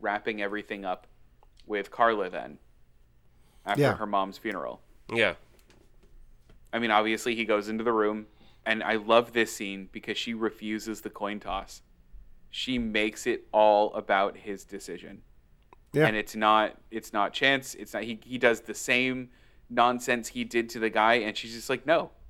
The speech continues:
Speaker 1: I, I don't, I won't play this." And, but what did you guys, what did you guys think of that? Because he makes a choice, and he makes a choice out of his own free will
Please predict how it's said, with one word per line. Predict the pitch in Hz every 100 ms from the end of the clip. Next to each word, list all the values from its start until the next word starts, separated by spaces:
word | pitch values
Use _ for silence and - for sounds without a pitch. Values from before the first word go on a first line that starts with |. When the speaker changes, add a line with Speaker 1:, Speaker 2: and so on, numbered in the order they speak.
| - _
Speaker 1:
I, | 107 113
I | 98 113
don't, | 110 110 110 -
I | 98 110
won't | 104 104 -
play | 127 139
this." | 67 64 - - - _ - _ _ _ _ _ -
And, | 113 113 110 104 - - - - - - _ _ _ _ _ - _ -
but | 127 107
what | 120
did | 117
you | 120
guys, | 120 117 -
what | 127
did | 123
you | 131
guys | 123
think | 135
of | 120
that? | 92
Because | - 117
he | -
makes | 123 120 123 123
a |
choice, | - 156 95
and | - 117
he | 120
makes | 123 120
a | 113
choice | - 123 120 - -
out | 120 120
of | 113
his | 117
own | 107 110
free | - 107
will | 113 135 113 104